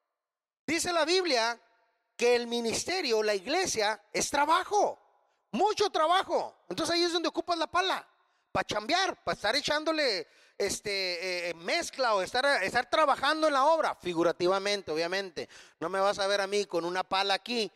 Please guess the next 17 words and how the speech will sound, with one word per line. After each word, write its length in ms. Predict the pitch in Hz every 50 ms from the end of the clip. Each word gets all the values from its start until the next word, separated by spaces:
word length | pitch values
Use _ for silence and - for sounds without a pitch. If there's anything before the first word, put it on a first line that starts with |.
| - - - _ _
"¿Qué 120 | - 233
haces?". 340 | 277 311 311 302 - 247 220
"No, 180 | 226 262 285 277
pues 120 | - 208 -
estoy 160 | - 233 240
trabajando 420 | 247 247 220 190 208 220 226 233
en 60 | 226
la 40 | 208 180
iglesia 260 | 185 208 214 220 220
de 40 | 180
Capilla 280 | 180 - 190 196 196
Calvario". 400 | 180 175 170 185 202 190 156 143
No, 300 | 165 214 240 165 113 - _ _ _ _ _
espiritualmente, 1040 | 180 202 190 - - 240 233 220 214 - 240 277 311 330 339 349 349 302 - - 226
figurativamente, 840 | 233 202 185 165 185 185 180 - 262 285 311 320 311 302 262 - 214
estamos 320 | 185 - 233 240 269 262 -
trabajando 720 | 302 269 269 269 269 - 269 277 277 254 208 202 208 -